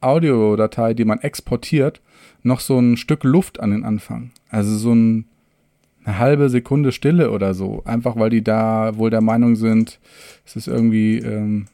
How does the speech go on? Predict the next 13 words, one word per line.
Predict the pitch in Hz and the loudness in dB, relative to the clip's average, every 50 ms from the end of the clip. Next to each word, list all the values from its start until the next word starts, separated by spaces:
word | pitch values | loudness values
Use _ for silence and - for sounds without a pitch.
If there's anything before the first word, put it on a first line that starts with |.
| _ _ _ _ | _ _ _ _
ein | 117 113 113 | -2 0 2
Entgegenkommen | 113 110 110 - 127 143 156 151 - - 117 113 117 135 139 123 | 2 0 0 0 0 0 0 -2 -2 0 0 0 0 0 -2 -2
an | 120 113 113 | -2 -2 -2
den | 110 110 110 113 | 0 0 0 0
Musik- | 110 107 104 139 165 - - - - - | 0 0 0 -2 -6 -8 -10 -20 -20 -10
oder | - 117 113 120 | -4 -2 -2 -2
Audioproduzenten. | 135 147 143 120 - - 110 104 98 - - 110 - - 143 143 _ _ _ _ _ _ _ _ _ _ _ _ | -2 -2 -2 -4 -4 -4 -6 -6 -6 -4 -4 -4 -4 -4 -8 -10 _ _ _ _ _ _ _ _ _ _ _ _
Ich | - 120 - - | -12 -12 -10 -6
persönlich | - 127 113 117 123 127 143 147 143 143 - - | -4 -4 0 0 0 2 2 0 -2 -2 -6 -6
im | - 131 117 | -10 -10 -8
Fruity | - - 143 156 175 | -6 -6 -2 0 0
Loop | 165 170 156 - | 0 0 -2 -2
find's | - 135 127 120 - - - | -2 -2 -2 -2 -4 -12 -16